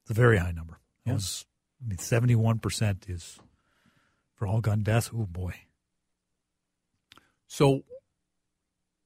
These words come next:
Speaker 2: what can we continue to do? What, what, what can be better for us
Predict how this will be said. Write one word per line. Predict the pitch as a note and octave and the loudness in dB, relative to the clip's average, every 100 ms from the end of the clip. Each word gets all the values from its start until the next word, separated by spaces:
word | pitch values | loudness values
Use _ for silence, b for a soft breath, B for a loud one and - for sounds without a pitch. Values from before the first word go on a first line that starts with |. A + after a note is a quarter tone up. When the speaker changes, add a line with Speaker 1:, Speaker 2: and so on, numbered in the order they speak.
| _ - | _ -2
Speaker 2:
what | A#2+ F#3 | 4 4
can | - G#3 | 4 0
we | D#3+ | 0
continue | - B2+ G#2 A#2+ A#2 G#2 | 0 -2 0 0 0 -2
to | F2+ | -6
do? | F2 E2+ | -12 -16
What, | D#2+ C3 F#3 F3 | -2 0 0 -8
what, | A#2+ D3 G3+ _ _ _ _ _ _ _ _ _ _ _ _ _ _ | -2 0 0 _ _ _ _ _ _ _ _ _ _ _ _ _ _
what | A#2+ D3+ - | 2 2 2
can | G3+ | 0
be | D#3+ | 0
better | G2 _ A2+ F#2+ F#2 | -2 _ -6 -6 -6
for | - - F#2+ F2 | -14 -18 -18 -18
us | - - | -20 -20